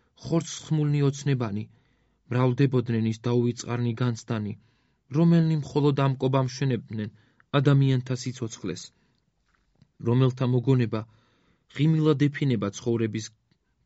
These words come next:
გზასა თვით სამარემდინ. აქ შუქურის ბინაზეთ სულიერად ისვენებდა მოჭირნახულებ უმბერაზი,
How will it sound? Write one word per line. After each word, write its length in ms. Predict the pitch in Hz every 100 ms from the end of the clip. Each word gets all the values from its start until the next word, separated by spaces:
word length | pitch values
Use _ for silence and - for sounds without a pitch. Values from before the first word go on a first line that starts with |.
| _
გზასა 420 | 117 131 139 - 113
თვით 220 | 120 113
სამარემდინ. 720 | - 123 120 117 107 95 - - _ _ _ _ _ _ _ _ -
აქ 120 | 165
შუქურის 500 | - 175 175 160 147
ბინაზეთ 580 | 131 156 143 - 107 - _ _ _ _ _
სულიერად 540 | - 143 143 147 147 139
ისვენებდა 540 | 143 160 147 117 117
მოჭირნახულებ 760 | 113 117 120 123 120 - 120 110
უმბერაზი, 560 | 123 117 113 104 -